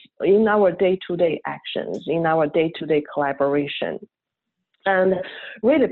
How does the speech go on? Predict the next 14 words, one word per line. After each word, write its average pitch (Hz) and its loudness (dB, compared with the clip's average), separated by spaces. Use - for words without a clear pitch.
put 220 2
common 208 0
sense 165 0
in 147 -2
everything 143 -4
we 147 -2
do. 147 0
Um, 151 2
that 190 2
comes 185 0
down 156 0
to, 147 4
uh, 120 0
as 147 -4